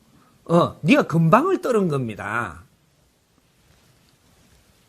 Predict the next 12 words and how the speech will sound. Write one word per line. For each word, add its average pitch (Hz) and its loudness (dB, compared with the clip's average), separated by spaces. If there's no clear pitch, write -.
뭔가 285 6
처음에 277 -6
잘못되시면 208 -4
잘못된 202 -2
거를 196 0
바르게 170 -4
잡는 135 -2
것이 247 -2
상대를 220 0
돕는 165 0
거예요. 127 0
지금은 294 2